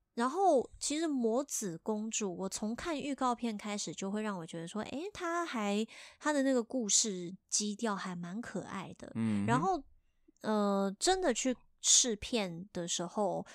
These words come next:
Speaker 1: 去看魔子公主之后也是，哦，她真的是一个很可爱的小品，而且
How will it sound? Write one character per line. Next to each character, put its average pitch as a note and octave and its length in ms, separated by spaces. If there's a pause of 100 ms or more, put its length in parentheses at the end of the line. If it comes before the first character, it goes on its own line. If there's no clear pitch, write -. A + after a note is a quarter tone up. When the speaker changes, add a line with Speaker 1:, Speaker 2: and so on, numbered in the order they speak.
(320)
Speaker 1:
去 G#3+ 460
看 - 400 (380)
魔 G3+ 160
子 G3 200
公 F#3+ 260
主 F#3 160
之 F#3+ 160
后 G#3+ 160
也 F3 240
是， A3 260
哦， D4 380
她 B3+ 380 (180)
真 A#3 160
的 A3 140
是 G#3 160
一 F#3+ 80
个 F3+ 260
很 E3+ 160
可 F#3 160
爱 F3+ 180
的 F3 120
小 - 260
品， F#3 220
而 G3+ 100
且 G3 320